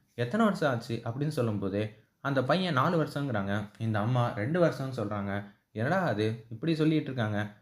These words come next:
அப்படின்னு சொல்லும்போது, "சிஸ்டர், போச்சு சிஸ்டர், இவங்க வளர ஆரம்பிச்சிடுறாங்க. நான் சொன்னதும் கரெக்டு, இந்த அம்மா சொன்னதும் கரெக்டு. நான் வந்து லவ் பண்ணதுலேருந்து சொன்னேன்,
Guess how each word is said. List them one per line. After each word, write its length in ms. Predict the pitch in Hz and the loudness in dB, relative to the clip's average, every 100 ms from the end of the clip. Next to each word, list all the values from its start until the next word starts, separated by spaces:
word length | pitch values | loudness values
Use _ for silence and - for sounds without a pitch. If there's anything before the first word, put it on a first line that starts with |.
| _ - | _ -4
அப்படின்னு 220 | 139 170 | 0 0
சொல்லும்போது, 380 | 160 123 123 123 | 0 0 0 0
"சிஸ்டர், 400 | 110 - 131 110 | -2 -2 -2 0
போச்சு 300 | 123 143 143 | 0 2 -2
சிஸ்டர், 440 | 139 131 131 123 | -4 -2 0 2
இவங்க 240 | 113 120 | 0 2
வளர 260 | 107 98 139 | 2 2 4
ஆரம்பிச்சிடுறாங்க. 760 | 151 135 127 120 113 104 98 - | 4 2 -4 -4 -2 -2 -4 -6
நான் 240 | 95 107 | -4 -2
சொன்னதும் 420 | 127 120 113 127 127 | -2 -2 -2 0 2
கரெக்டு, 300 | 101 98 139 | 0 0 -2
இந்த 180 | 170 135 | 0 0
அம்மா 220 | 117 139 | 0 0
சொன்னதும் 400 | 139 113 104 139 | 0 0 0 0
கரெக்டு. 320 | 117 101 - 101 - - _ - | 0 -2 -2 -2 -4 -18 _ -6
நான் 260 | 101 151 170 | -2 0 0
வந்து 300 | 117 95 95 101 - _ | 0 0 -2 -4 -12 _
லவ் 220 | 107 165 202 | 0 2 2
பண்ணதுலேருந்து 600 | 190 175 120 107 104 101 104 120 - | 0 0 2 0 2 0 0 -4 -8
சொன்னேன், 480 | - 175 127 110 | -2 0 0 -2